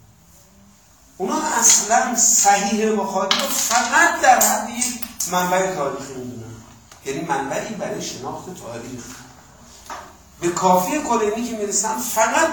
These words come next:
به عنوان یک منبع تاریخی بهش نگاه می‌کنن. البته این نگاه اونا رو ما قبول نداریم، ولی می‌خوام بگم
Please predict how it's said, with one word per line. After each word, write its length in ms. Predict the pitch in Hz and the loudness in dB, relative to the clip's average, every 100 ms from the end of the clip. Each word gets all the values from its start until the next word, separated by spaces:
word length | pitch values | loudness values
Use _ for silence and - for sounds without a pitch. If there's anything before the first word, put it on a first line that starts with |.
| - | 0
به 60 | |
عنوان 400 | 233 226 226 240 | -4 -2 -2 -2
یک 180 | 240 220 | -4 -6
منبع 460 | 196 180 190 202 - | -4 -2 -2 -2 -4
تاریخی 400 | 147 196 - 156 | -6 -8 -8 -10
بهش 280 | 135 135 127 | -10 -10 -12
نگاه 260 | 120 117 | -12 -12
می‌کنن. 380 | 113 113 110 113 117 - - - - | -14 -14 -14 -16 -18 -20 -20 -20 -4
البته 360 | 135 135 - 214 | -2 -2 -4 -10
این 100 | 208 | -10
نگاه 300 | 160 - - | -8 -8 -8
اونا 340 | 120 - - | -10 -8 -6
رو 60 | 202 | -4
ما 160 | 214 196 | -4 0
قبول 600 | 175 180 175 - 226 - - - - - | 0 0 -2 -6 -8 -12 -16 -20 -20 -4
نداریم، 800 | - - - 175 131 117 - - - - - - - | 0 2 4 4 2 -6 -10 -16 -20 -20 -20 -20 -4
ولی 200 | 147 214 | -2 0
می‌خوام 260 | 233 202 220 | -2 -2 -4
بگم 260 | 233 233 | -4 -6